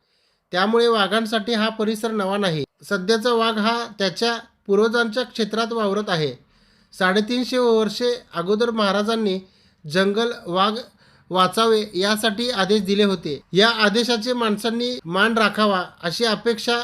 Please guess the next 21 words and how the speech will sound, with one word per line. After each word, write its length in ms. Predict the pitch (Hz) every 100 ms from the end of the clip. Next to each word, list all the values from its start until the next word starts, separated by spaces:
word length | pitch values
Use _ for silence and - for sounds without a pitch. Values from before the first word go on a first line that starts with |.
| 202
भरत 260 | 170 202 214 214
छेडा 220 | 208 220
यांनी 280 | 208 202 208
व्यक्त 320 | 190 - 185
केली 220 | 180 156 151
आहे. 260 | 131 117 - _ 156
वाघाला 420 | 175 185 233 247
पकडण्याऐवजी 1000 | 220 208 233 233 233 214 202 214 208 233
त्याचा 300 | 220 202 226
वापर 340 | 214 196 233
करून 320 | 220 214 226
घ्यावा, 380 | 214 185 160 151 - _ _ _ _ _ 139
ज्यामुळे 440 | 190 220 233 240
साधे 300 | 233 214 226
डुक्कर, 460 | 208 208 - 233 233 -
रानडुक्कर, 680 | 170 190 220 220 214 - 233 247 -
नीलगाय 540 | 180 208 226 226 226 220
यांचा 300 | 202 196 220
बंदोबस्त 600 | 208 208 202 214 226 226
होईल. 380 | 196 180 151 151 - _ _ _ _ _ _ _ _ _ -
रानडुकराचा 1080 | 170 214 226 220 233 233 247 247 254 240